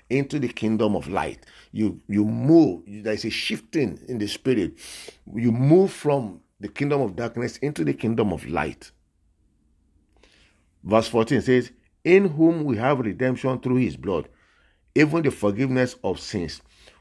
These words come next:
Who? Jesus now. He said, "Jesus, who is the image of the invisible God," the God that we have not seen, but we have seen that God now in Jesus. So that is what God is like.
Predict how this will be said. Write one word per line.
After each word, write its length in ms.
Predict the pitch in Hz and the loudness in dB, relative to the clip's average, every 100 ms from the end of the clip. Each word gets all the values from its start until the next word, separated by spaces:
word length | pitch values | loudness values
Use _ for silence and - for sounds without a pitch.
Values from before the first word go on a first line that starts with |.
| _ _ - | _ _ 6
Who? 500 | 214 233 170 - - - | 10 10 8 4 -6 -20
Jesus 460 | 90 170 151 117 98 | -4 -2 0 -2 -4
now. 240 | 107 85 | -4 -4
He 60 | 90 | -2
said, 280 | 143 147 120 | -2 -2 -4
"Jesus, 440 | 180 151 104 123 | -4 -2 0 -2
who 360 | 113 147 208 - | -2 0 0 0
is 180 | 147 117 | -2 -2
the 180 | 123 - | -4 -2
image 480 | 190 180 92 92 - | -2 2 2 2 0
of 200 | 127 107 | -2 -2
the 200 | 113 113 | -4 -2
invisible 600 | 107 104 156 - 156 156 | -2 0 -2 2 2 2
God," 320 | 123 143 113 | 4 4 4
the 100 | 110 | 0
God 280 | 123 170 214 | -2 0 0
that 220 | 196 135 | 0 -4
we 80 | 135 | -2
have 180 | 110 113 | -2 -2
not 160 | 143 143 | -4 -6
seen, 360 | - 127 80 - - - | -4 -4 -6 -12 -20 -2
but 200 | 127 120 | 0 4
we 120 | 135 | 6
have 160 | 127 123 | 4 2
seen 340 | - 196 180 | 0 0 2
that 280 | 156 156 135 | 0 0 0
God 280 | 151 151 127 | 2 2 2
now 160 | 135 | -2
in 240 | 139 120 104 | -2 -4 -4
Jesus. 580 | - 120 98 87 - - _ _ _ _ - | 0 2 2 -4 -6 -20 _ _ _ _ -20
So 300 | - 139 - - | 0 2 2 -2
that 240 | - - | 0 0
is 140 | 151 98 - | 0 -6 -8
what 380 | 110 147 120 | 0 0 0
God 260 | 101 135 127 | 0 0 0
is 240 | 131 - - | -2 -4 -4
like. 240 | 98 - | -4 -6